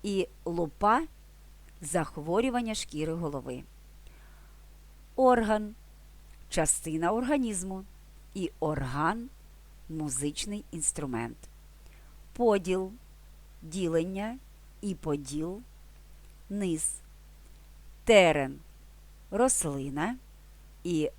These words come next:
терен, територія. Вигода, користь, і вигода, зручність. Відомість, список,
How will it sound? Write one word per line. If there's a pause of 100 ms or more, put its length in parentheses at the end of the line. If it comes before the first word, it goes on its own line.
(120)
терен, (560)
територія. (1040)
Вигода, (840)
користь, (540)
і
вигода, (680)
зручність. (760)
Відомість, (440)
список,